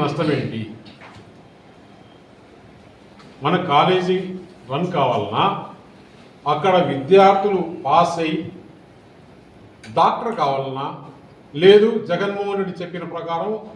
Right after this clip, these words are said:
ఆంధ్రప్రదేశ్ ప్రభుత్వం నడవాలి. నువ్వెందుకు చేయలా? నువ్వెందుకు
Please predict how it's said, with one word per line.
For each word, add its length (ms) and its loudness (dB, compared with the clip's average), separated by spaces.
ఆంధ్రప్రదేశ్ 540 0
ప్రభుత్వం 360 -4
నడవాలి. 340 -4
నువ్వెందుకు 440 8
చేయలా? 240 8
నువ్వెందుకు 380 2